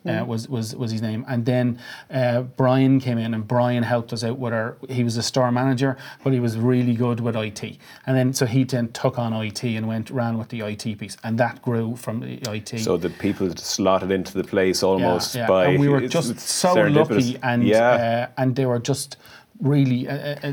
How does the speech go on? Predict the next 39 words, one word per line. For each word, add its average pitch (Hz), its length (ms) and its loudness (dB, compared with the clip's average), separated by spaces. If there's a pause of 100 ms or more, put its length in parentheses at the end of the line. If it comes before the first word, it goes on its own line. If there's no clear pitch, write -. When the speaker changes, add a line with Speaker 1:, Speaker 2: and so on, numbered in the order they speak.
(100)
Speaker 2:
Well, 254 140 6
I 254 60 6
Speaker 1:
um, 254 60 4
Speaker 2:
think, 294 260 2
I 214 80 4
think 247 180 -4
our, 214 380 0
um, - 280 -10 (100)
so - 120 -2
my 208 180 4
approach 208 300 2
around 160 200 0
recruitment 151 500 0
is - 120 -4
that - 200 2
I, - 300 2 (100)
I, 160 80 4
I'd 165 80 0
worked 160 240 -2
in 160 60 -2
Trinity, 156 520 -2
and, 156 520 -2
um, 147 360 -2 (280)
so 214 100 4
I - 20 6
was 196 60 2
well 185 220 6
used 160 220 -2
to 160 40 -2
recruiting 147 340 0
people 151 220 -2
who 143 120 0
were 135 80 0
way 147 180 0
more 135 160 0
intelligent 135 420 -4
than 135 100 -6
I 135 140 -2
was. 131 260 -4